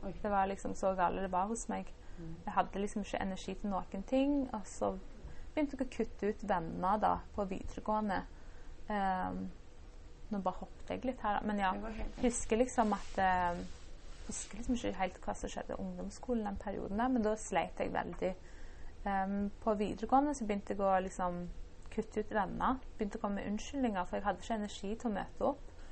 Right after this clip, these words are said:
Speaker 2: Og jeg var egentlig ikke så glad, så jeg liksom syntes det var liksom tiltak å late som jeg var glad og smile og liksom
Speaker 1: Det krevde jo noe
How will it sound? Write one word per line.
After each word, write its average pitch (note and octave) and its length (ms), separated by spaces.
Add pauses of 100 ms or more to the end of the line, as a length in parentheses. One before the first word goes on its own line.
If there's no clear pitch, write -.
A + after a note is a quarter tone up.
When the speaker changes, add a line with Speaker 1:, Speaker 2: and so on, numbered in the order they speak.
(360)
Speaker 2:
Og A3 60
jeg G3+ 280
var F#3 260
egentlig C#4 280
ikke G#3+ 100
så G3+ 160
glad, F#3 320 (120)
så - 140
jeg G3+ 140
liksom F#3+ 240
syntes G3 300
det F#3+ 120
var F3+ 140
liksom F3+ 320 (420)
tiltak F#3 680
å B3 60
late F#3+ 500
som F#3 260
jeg F#3 120
var F3 160
glad F3+ 340
og G3 60
smile F3+ 520
og F#3 160
liksom F3 440 (380)
Speaker 1:
Det F#3 160
krevde F3 380
jo D#3+ 60
noe D#3 180